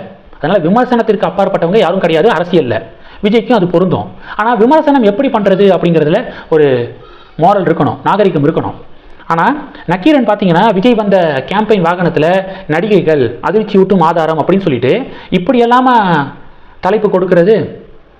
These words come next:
திமுகவுக்கு எதிராக ஒருத்தங்க அரசியல் கட்சி ஆரம்பிச்சா அவங்களை எப்படியாவது டிஃபேம் பண்ணணும் அப்படின்னு ஏன் நக்கீரன் வந்து துடிக்கிறாங்க? இப்படிதான் அண்ணாமலை திமுகவுக்கு சிம்ம சொப்பனமா இருந்தாரு.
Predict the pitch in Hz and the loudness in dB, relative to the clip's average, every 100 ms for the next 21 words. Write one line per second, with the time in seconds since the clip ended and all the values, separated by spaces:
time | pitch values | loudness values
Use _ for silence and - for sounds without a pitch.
0 | _ - - - - 226 247 247 226 214 | _ -20 -18 -12 -2 2 2 2 0 2
1 | 226 214 220 247 202 208 175 208 233 214 | 2 2 2 2 2 0 0 0 2 2
2 | 117 - - - 185 180 - 180 202 170 | 0 -6 -16 -6 -6 0 2 2 0 -2
3 | 147 202 - 185 156 175 180 247 254 220 | 0 0 0 0 2 0 2 2 2 0
4 | 226 220 185 170 180 151 143 151 240 - | 0 0 0 2 2 0 0 -2 -2 -8
5 | - 226 254 190 254 226 175 208 190 180 | -2 0 0 0 2 2 0 0 0 0
6 | 160 131 135 107 - - - - 190 208 | 0 0 -2 -4 -10 -20 -8 -2 0 0
7 | 156 214 226 226 220 226 214 196 220 233 | 0 0 0 0 0 0 2 0 0 0
8 | 226 202 190 190 185 170 156 | 0 0 0 2 2 2 0